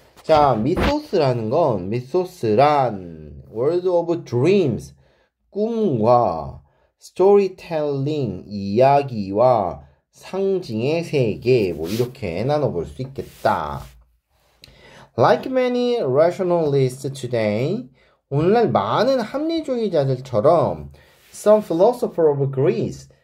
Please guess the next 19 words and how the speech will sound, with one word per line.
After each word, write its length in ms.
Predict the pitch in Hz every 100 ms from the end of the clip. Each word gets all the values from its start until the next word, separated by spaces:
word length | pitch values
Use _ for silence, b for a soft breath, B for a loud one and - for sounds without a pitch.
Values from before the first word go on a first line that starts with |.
| _
그리스의 1160 | _ 170 214 - 233 214 180 196 131 95 87 82
다수의 1080 | - 90 101 - - 247 214 123 143 233 294
철학자들은 1040 | - 233 240 - 135 95 95 190 143 73 69 B B _
prizes 720 | 190 214 247 233 175 117 92
logos 840 | 95 101 135 220 185 104 73 - _ _ _
and 260 | 123 131 131
look 320 | 123 196 -
down 340 | 147 143 139
at 200 | 135 139
mythos, 560 | 131 196 214 80 67 - b b b _
로고스를 500 | 127 226 269 302 214
높이 400 | 226 - 254 254
평가하고요, 1000 | 208 170 139 127 123 104 107 196 311 311 b b -
미소스를 680 | 117 139 190 - 160 262 -
낮게 380 | 85 95 262 262
평가를 460 | 185 135 87 80
했어요. 400 | 76 73 73 69 - _ _ _ b b b b b _
Logic 480 | 120 214 277 285 262
and 300 | 254 247